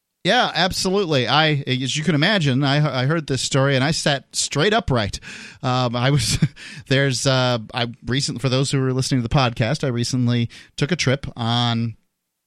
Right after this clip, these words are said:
the Aluminum Overcast, which is a B seventeen, one of, according to these folks, about four that are in the air, make that three, um, and that are,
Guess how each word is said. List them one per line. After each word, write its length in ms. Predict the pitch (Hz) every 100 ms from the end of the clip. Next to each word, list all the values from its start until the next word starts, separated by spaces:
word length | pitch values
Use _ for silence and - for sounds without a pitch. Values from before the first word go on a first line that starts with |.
| _
the 140 | 110
Aluminum 420 | 107 113 156 190 160
Overcast, 640 | 147 113 107 110 113 143
which 160 | 117 113
is 80 |
a 60 | 107
B 180 | 117 135
seventeen, 560 | - 139 151 117 110
one 180 | 113 123
of, 160 | 127 110 - - -
according 400 | 113 - 208 247
to 40 | 202
these 260 | 220 202
folks, 280 | - 123 -
about 300 | 113 143 117
four 420 | - - 226 165 135
that 120 | 127
are 120 | 123
in 140 | 160
the 140 | 160 160
air, 260 | 139 127 - -
make 160 | 131
that 160 | - 131
three, 360 | - 127 113 113 - - -
um, 320 | 143 143 139 131
and 120 | 139
that 80 | 143
are, 200 | 135